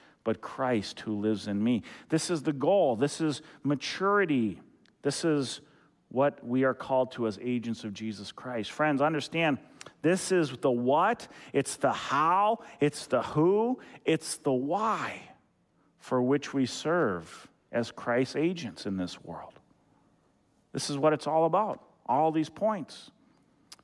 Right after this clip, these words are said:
Now, friends, do you ever wonder what your purpose in life is?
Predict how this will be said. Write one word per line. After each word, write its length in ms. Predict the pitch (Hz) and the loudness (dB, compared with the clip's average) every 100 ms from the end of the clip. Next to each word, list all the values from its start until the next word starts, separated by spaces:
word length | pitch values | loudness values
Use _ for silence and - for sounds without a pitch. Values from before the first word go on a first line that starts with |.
| _ _ - - _ _ _ _ _ _ | _ _ -20 -20 _ _ _ _ _ _
Now, 120 | - 147 | 0 0
friends, 320 | - 196 143 | 2 0 0
do 100 | 131 | 2
you 100 | 180 | 4
ever 160 | 202 | 4
wonder 340 | 185 180 202 170 | 2 2 2 2
what 140 | 147 | 2
your 120 | 156 | 0
purpose 540 | 156 - 180 180 151 - | -2 0 -2 0 -4 -2
in 100 | 147 | 0
life 360 | 143 180 190 | 2 2 -2
is? 360 | 110 - - - | -8 -12 -16 -18